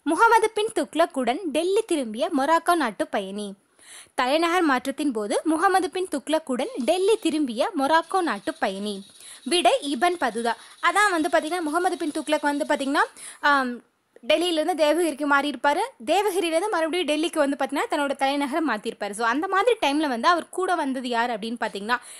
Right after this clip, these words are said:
டெல்லி திரும்பிய மொராக்கோ நாட்டு பயணி யார் அப்படின்னா இபன் பதூதா. So இபன் பதூதா வந்து பாத்தீங்க அப்படின்னா so அந்த முகமது பின் துக்ளக்குடைய தலைநகர் மாற்றம் நடந்தப்பயும் இருந்திருப்பாரு. ரஷ்யா பீரியட்லயே வந்து இருந்து இந்த ஸ்டேட்மெண்ட்லாம் கொடுத்திருப்பாரு.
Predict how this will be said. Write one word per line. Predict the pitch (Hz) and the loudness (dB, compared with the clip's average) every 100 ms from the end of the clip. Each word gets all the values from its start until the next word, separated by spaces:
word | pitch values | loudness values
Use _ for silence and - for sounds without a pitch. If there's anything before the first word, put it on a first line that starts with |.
| - - _ _ 208 | -20 -20 _ _ 0
டெல்லி | 320 339 403 | 0 2 -2
திரும்பிய | 339 302 277 320 | -4 -4 -2 -2
மொராக்கோ | 269 285 320 302 | 0 0 0 -2
நாட்டு | 269 269 | -4 -4
பயணி | 269 262 269 | -4 -2 0
யார் | 233 254 | 0 0
அப்படின்னா | 214 220 381 622 269 | -4 -4 -6 -4 -6
இபன் | 240 339 - | -4 -6 -4
பதூதா. | 240 202 233 220 240 | -6 -4 -6 -6 -6
So | 269 247 | -8 -8
இபன் | 262 359 427 | -8 -8 -8
பதூதா | 277 277 285 277 | -10 -8 -6 -6
வந்து | 247 240 | -8 -8
பாத்தீங்க | 240 240 240 | -10 -10 -12
அப்படின்னா | 220 226 269 466 - - - - | -12 -6 -4 -4 -6 -20 -10 0
so | 320 | 0
அந்த | 269 262 | 0 -6
முகமது | 311 392 359 - | -4 -4 -4 -8
பின் | 320 - | -12 -12
துக்ளக்குடைய | - 311 311 269 196 269 | -8 -6 -6 -8 -6 -4
தலைநகர் | 269 294 330 339 247 | -4 -4 -6 -6 -6
மாற்றம் | 254 302 277 | -6 -4 -4
நடந்தப்பயும் | 240 254 247 311 339 | -4 -6 -6 -6 -4
இருந்திருப்பாரு. | 254 269 269 269 330 339 233 269 | -4 -4 -4 -2 -2 -2 -4 -6
ரஷ்யா | 269 - 381 370 | -4 -2 -2 -2
பீரியட்லயே | 302 247 349 285 | -6 -6 -6 -6
வந்து | 285 285 | -6 -8
இருந்து | 240 277 698 762 - - | -8 -6 -6 -6 -16 -16
இந்த | - 285 | -8 -4
ஸ்டேட்மெண்ட்லாம் | 339 330 302 269 - - | -2 -4 -6 -8 -10 -10
கொடுத்திருப்பாரு. | 262 240 196 196 | -10 -12 -10 -10